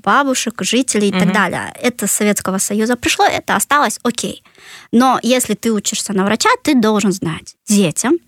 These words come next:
Speaker 1: до четырех лет никакие сиропы нельзя, точка. Все.
Speaker 2: Мгм.
Speaker 1: На травах, амброксол, останавливающий кашель. Вообще все сиропы от кашля, а, на основе, допустим, бронгексина,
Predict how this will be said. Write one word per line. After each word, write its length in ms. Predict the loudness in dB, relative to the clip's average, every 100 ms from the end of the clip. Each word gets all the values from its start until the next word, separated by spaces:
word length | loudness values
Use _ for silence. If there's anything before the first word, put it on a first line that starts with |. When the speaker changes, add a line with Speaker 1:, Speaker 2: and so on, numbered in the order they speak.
| -4
Speaker 1:
до 360 | 2 4 2 -2 _
четырех 760 | -2 0 2 2 2 -2 -8 -8 0
лет 320 | 2 2 -2 -18 -6 2
никакие 640 | 2 2 -2 2 2 2
сиропы 480 | 0 2 2 0 0
нельзя, 400 | 0 0 0 -2 -2
точка. 460 | -2 -2 -6 -10 -14 -20 _ -2
Все. 180 | 0 0
Speaker 2:
Мгм. 100 | -2 -10 0
Speaker 1:
На 180 | 2 2 0
травах, 760 | 0 2 2 0 0 -4 -4 -14 -20 _ 0
амброксол, 1080 | 2 2 0 -2 -6 0 2 4 2 0 -4 -16 -20 _ _ -2
останавливающий 880 | -2 2 2 4 2 0 -2 -4 -4
кашель. 320 | -4 -2 0
Вообще 240 | 0 0
все 260 | 0 0 0
сиропы 440 | 2 0 0 0
от 160 | -2 0
кашля, 600 | -2 0 -2 -4 -4 -4
а, 100 | -6 -6 _ _ _ 0
на 160 | 2 4
основе, 300 | 2 0 0
допустим, 460 | -2 -4 -4 -2
бронгексина, 840 | 2 2 2 0 -2 0 2 0